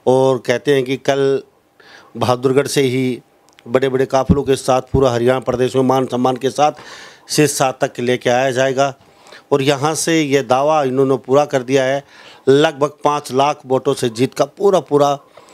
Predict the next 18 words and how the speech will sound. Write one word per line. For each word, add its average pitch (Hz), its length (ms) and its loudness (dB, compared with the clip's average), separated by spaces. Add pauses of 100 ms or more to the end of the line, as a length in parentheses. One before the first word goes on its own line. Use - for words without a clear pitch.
(260)
लाल 139 140 0
बहादुर 127 260 -2
सिंह 127 240 -8 (380)
जो 127 100 2
अधिवक्ता 127 460 0
हैं 131 60 -4
ये 127 180 -2
दावा 127 340 0
कर 135 180 -4
रहे 127 160 -2
हैं 127 240 -2 (420)
कि 139 100 2
जितने 143 280 0
की 147 140 0
जनता 135 360 -2
की 127 120 -4
पुकार 131 440 -2
है, 131 260 -4